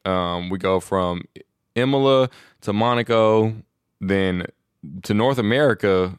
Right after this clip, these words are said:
again, Canada, then to Spain, Austria, Silverstone, Hungary, Belgium. So we're fully into the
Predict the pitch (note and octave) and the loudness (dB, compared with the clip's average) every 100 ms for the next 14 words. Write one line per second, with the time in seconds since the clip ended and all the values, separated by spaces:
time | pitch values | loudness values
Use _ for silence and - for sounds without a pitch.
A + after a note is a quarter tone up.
0 | - G2+ A2+ C#3 G2 F2+ F2+ - _ _ | -6 -2 0 0 0 -2 -6 -8 _ _
1 | _ - G2+ F#2 F2+ F2+ F#2+ - _ _ | _ -4 -2 0 0 -2 -2 -6 _ _
2 | _ _ - G2+ G#2 - G#2 G2+ F#2+ F#2 | _ _ -6 -4 -2 -4 -4 -2 0 -2
3 | F#2 F#2 - _ - F#2 F#2+ G2 F#2 F#2 | -4 -6 -10 _ -4 -2 -2 -4 -2 0
4 | F2+ F2 F2 _ _ _ - - F#2+ F2 | 0 -4 -10 _ _ _ -10 0 0 0
5 | F2+ F#2+ F#2 F2+ F2 F2 F2 _ _ _ | -6 -6 -4 -2 -4 -6 -10 _ _ _
6 | _ _ _ _ _ _ _ _ _ _ | _ _ _ _ _ _ _ _ _ _
7 | _ _ _ _ - G#2+ C#3 B2 B2 A#2+ | _ _ _ _ -8 -2 -2 0 -2 0
8 | A#2 - G2+ G2 G2 F#2+ G2 F#2+ F#2 F#2+ | -4 -6 -4 2 2 2 0 -2 0 0
9 | F#2+ G2 F#2+ E2+ - A#2 A2+ G#2+ F#2+ G2 | 2 2 0 -2 -2 0 2 0 0 -2
10 | G2 - G2 F#2+ F2+ F#2 F2+ F2 F2 | -2 -2 0 0 -2 -4 -4 -4 -6